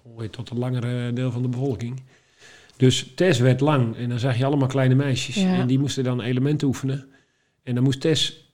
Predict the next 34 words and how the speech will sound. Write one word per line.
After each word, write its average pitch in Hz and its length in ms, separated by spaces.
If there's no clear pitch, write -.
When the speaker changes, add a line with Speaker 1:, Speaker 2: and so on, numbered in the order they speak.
Speaker 1:
vier 170 260
keer 151 80
zo 120 100
hard 120 140
werken 117 420
om 123 180
een 120 60
Speaker 2:
Ja. 120 60
Speaker 1:
element 117 280
te 110 80
leren 117 260
als 120 180
anderen. 120 340
Dat 113 120
was 110 160
gewoon, 123 240
ja, 120 160
dan 110 140
heb 127 120
je 127 60
gewoon 127 140
een - 80
achterstand 127 380
in 107 140
turnen. 104 320
Dus, 120 180
en 110 180
Tess, 143 280
die 131 300
sprak 131 280
op 135 80
een - 60
gegeven 135 120
moment 117 40